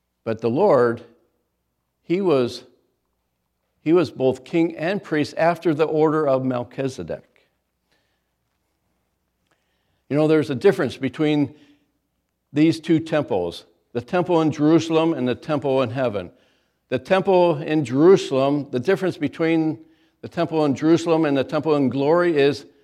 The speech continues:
the temple in Jerusalem did not have a throne. And so, um, um, and so we, we continue with, um, the next verse, which says,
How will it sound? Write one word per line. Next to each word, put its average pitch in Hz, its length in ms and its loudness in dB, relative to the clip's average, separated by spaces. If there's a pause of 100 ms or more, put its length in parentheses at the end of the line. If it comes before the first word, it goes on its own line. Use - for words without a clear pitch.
(140)
the 113 60 -14
temple 151 300 -4
in 143 80 0
Jerusalem 143 460 -2
did 131 180 -2
not 131 200 0
have 127 440 2
a 113 140 -6
throne. 95 600 -6 (1040)
And 104 140 -8
so, 120 340 0
um, 113 320 2 (680)
um, 101 600 -6 (1300)
and 113 120 -8
so 123 440 2
we, 131 260 -2
we 139 140 0
continue 160 460 0
with, 143 300 0
um, 117 600 2 (340)
the 120 80 -4
next 135 280 -4
verse, 107 380 -4 (340)
which 123 180 -12
says, 131 400 -2